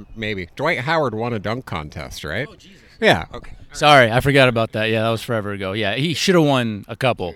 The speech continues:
Speaker 2: Yeah.
Speaker 1: It's, and, and Aaron Gordon shoulda won two as well. So we have one.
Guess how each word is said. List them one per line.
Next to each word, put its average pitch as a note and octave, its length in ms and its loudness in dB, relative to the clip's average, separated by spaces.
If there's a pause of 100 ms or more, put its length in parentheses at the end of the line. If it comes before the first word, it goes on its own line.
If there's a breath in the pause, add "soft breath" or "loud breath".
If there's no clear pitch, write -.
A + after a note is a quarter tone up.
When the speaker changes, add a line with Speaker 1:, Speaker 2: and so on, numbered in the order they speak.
Speaker 2:
Yeah. F2+ 280 -6 (320)
Speaker 1:
It's, A2+ 220 -12
and, A#2+ 240 -8
and A2 220 -4
Aaron A2+ 240 -4
Gordon G#2 320 -2
shoulda G#2 220 -4
won F#2+ 220 -4
two G2 280 -2
as F#2 100 -10
well. F#2+ 260 -4
So A#2+ 300 -8 (300 loud breath)
we B2+ 100 0
have C#3 140 0
one. B2 460 0